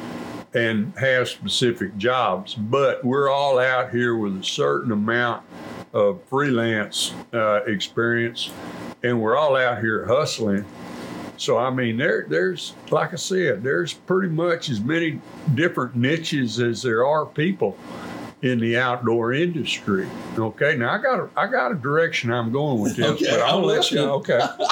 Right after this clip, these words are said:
Speaker 2: You're
Speaker 1: ahead.
Speaker 2: right, you're right, though. I mean, there are. There's so many different niches,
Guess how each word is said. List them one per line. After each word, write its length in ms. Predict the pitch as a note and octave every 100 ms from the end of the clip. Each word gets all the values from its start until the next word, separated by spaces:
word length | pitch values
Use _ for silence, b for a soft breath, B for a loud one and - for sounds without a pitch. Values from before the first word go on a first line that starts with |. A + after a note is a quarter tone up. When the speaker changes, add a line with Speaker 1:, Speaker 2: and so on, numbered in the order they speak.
| - A#3+
Speaker 2:
You're 460 | C4+ F#3+ C#3 D#3+
Speaker 1:
ahead. 100 | G#3 -
Speaker 2:
right, 40 |
you're 180 | G#3+ A3+
right, 340 | G3+ F3 A#2+ -
though. 260 | A2 G#2 C#3
I 80 |
mean, 180 | D3 D3+
there 160 | D#3 D#3
are. 160 | B2
There's 220 | A2 C#3 -
so 100 | D3+
many 160 | C3+
different 260 | C3 - G2+
niches, 440 | G2+ G2 F#2 G2+